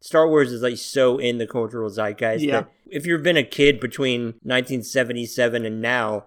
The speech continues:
Speaker 1: it's played some sort of role, depending, you know, to wild, probably different degrees, but, so it's, like, in there for a lot of people.
Speaker 2: Yeah.
Speaker 1: But I didn't know if maybe you became even more of one just through, like, the osmosis of being a part of a show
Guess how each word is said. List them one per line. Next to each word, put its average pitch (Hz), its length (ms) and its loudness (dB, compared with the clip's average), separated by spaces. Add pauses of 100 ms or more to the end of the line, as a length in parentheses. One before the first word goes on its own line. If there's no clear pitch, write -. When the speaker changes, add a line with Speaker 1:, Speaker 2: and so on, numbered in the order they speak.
Speaker 1:
it's 127 180 -4
played 143 320 2
some 139 340 0
sort 131 300 0
of 113 100 -2
role, 117 360 0
depending, 120 380 -6
you 120 60 -6
know, 107 180 -2
to 120 140 -8
wild, 113 420 0 (260)
probably 151 340 6
different 120 380 -2
degrees, 127 460 -4
but, 120 340 -2 (280)
so 143 200 2
it's, 135 140 2
like, 143 180 4
in 139 220 0
there 147 280 0
for 147 160 -8
a 147 60 -6
lot 151 160 -4
of 156 60 -10
people. 175 400 -10 (100)
Speaker 2:
Yeah. 233 260 -2
Speaker 1:
But 131 400 2 (140)
I 147 80 2
didn't 160 140 4
know 147 80 6
if 131 60 -2
maybe 127 520 0 (100)
you 139 260 -2
became 143 640 0
even 143 240 -2
more 135 260 0
of 117 80 -6
one 123 240 -4
just 127 200 -6
through, 135 160 -2
like, 117 200 -2
the 127 160 -2
osmosis 120 600 -4
of 117 300 -2
being 156 300 2
a 127 100 -8
part 131 260 0
of 120 100 0
a 117 60 2
show 113 540 -2